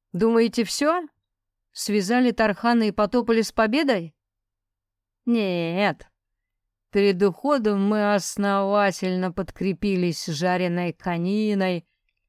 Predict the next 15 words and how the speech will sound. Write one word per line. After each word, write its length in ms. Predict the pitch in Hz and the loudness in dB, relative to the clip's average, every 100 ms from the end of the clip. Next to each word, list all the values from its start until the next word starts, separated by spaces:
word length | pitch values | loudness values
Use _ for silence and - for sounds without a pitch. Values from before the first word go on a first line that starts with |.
| _ | _
сдобренной 680 | 185 170 190 175 185 185 185 | -10 -4 -2 0 0 0 -2
травами. 760 | 185 175 190 180 180 175 175 - _ _ _ _ _ | -2 0 2 0 0 -2 -4 -10 _ _ _ _ _
Пропадать, 500 | 202 214 254 320 339 | -4 0 2 2 0
что 320 | - - 196 | -2 -2 0
ли, 100 | 180 | 0
хазарской 600 | - 190 175 175 - 175 | -2 -2 -2 -4 -4 -4
кулинарии? 680 | - 180 185 180 170 165 160 _ _ _ _ _ _ _ _ - | -2 -2 0 0 -2 -4 -8 _ _ _ _ _ _ _ _ -2
Лепешки, 600 | 240 - 508 480 - 185 | -2 -2 -4 -6 -6 -4
правда, 360 | 196 190 170 | 0 0 -2
зачерствели, 840 | 165 185 - 214 - 220 196 175 175 | -4 -4 -4 -4 -2 0 0 0 -2
но 440 | 170 185 214 220 | -2 -2 -2 -2
нам 280 | 196 185 175 | -2 -2 -2
они 180 | 170 175 | -2 -4
показались 640 | 185 - 175 180 170 160 | -6 -6 -4 -2 -2 -4
свежайшими». 840 | - 175 151 170 170 151 - 170 | -6 -6 -6 -6 -6 -8 -10 -12